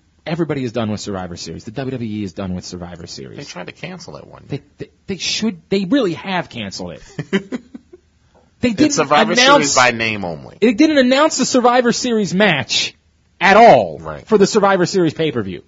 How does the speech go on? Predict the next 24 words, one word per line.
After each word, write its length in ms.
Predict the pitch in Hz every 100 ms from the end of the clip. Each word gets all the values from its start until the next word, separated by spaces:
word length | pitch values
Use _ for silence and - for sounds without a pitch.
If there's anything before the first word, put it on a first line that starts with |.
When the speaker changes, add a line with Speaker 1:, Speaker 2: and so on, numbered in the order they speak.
| -
Speaker 1:
They 100 | 131
had 280 | 170 277
one. 300 | 190 139 151 - _
They 140 | 185
didn't 320 | 175 220 202 -
announce 800 | 147 147 156 127 - - - - _ _ _ -
a 80 | 143
Survivor 540 | 170 139 151 160 156
Series 400 | - 165 143 110
match 480 | 147 123 107 - - _ _ _
at 200 | 147 160
the 80 | 160
Survivor 420 | - 165 151 147
Series 300 | 135 147 127
pay-per-view. 580 | 110 120 104 90 85 - _
Speaker 2:
Right. 240 | 80 71 _
Speaker 1:
They 80 | 170
clearly 600 | - - 196 220 220 220
cannot 600 | - 175 165 175 185 -
handle 360 | 160 165 151 131
the 120 | 127
amount 240 | 131 147
of 80 | 139
work, 260 | 120 127